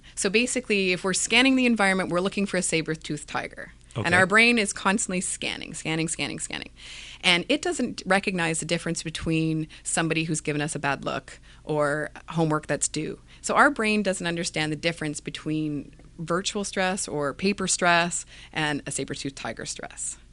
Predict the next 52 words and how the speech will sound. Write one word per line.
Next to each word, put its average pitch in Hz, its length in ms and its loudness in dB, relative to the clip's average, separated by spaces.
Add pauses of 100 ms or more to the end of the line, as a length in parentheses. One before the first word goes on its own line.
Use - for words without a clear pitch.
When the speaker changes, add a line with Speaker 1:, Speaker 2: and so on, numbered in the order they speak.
(120)
Speaker 1:
It 165 100 -2
just 175 160 2
sees 151 200 0
stress. - 520 -4 (180)
Speaker 2:
Okay. 131 380 -2 (240)
Speaker 1:
So - 320 4 (420)
our 226 140 6
brains 240 320 4
scan 185 380 2
all 170 180 2
day 277 140 2
long. 170 420 0 (320)
And 165 380 0
basically 220 480 2
what 180 180 0
they 175 100 -2
did 269 200 2
is 202 100 0
they 190 60 -2
did 175 140 -2
this 170 180 -2
one 202 140 0
study 165 260 -2
where 160 120 2
they 156 100 2
gave 160 240 0
people 156 220 -4
an 147 80 0
app 156 260 4
and 147 100 -4
they 151 60 -2
said, 151 220 0
"What 175 100 0
are 175 40 -2
you 165 100 0
doing, 151 480 0 (340)
uh, - 140 -6
throughout - 240 0
the 143 80 -4
day?" - 280 -12 (400)
And - 120 2
Speaker 2:
Right. 190 60 4
Speaker 1:
what - 60 2
they 190 120 2
realized 202 420 4
is 160 140 0
that 156 200 0
forty-seven 190 720 2
percent 156 400 -4
of 151 120 -8
your 147 100 -2
day 156 480 -4